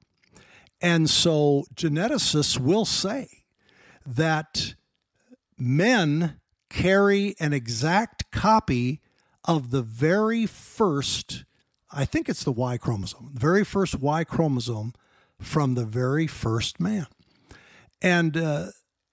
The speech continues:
and so that helps explain a little bit how every male in this world, uh,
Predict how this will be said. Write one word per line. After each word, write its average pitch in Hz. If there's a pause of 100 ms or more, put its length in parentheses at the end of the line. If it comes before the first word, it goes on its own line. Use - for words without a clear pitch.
(120)
and 175
so 170
that 220
helps 170 (560)
explain 233
a 180
little 120
bit 120 (400)
how 156 (440)
every 202
male 165
in 165
this 156
world, 120 (1040)
uh, 120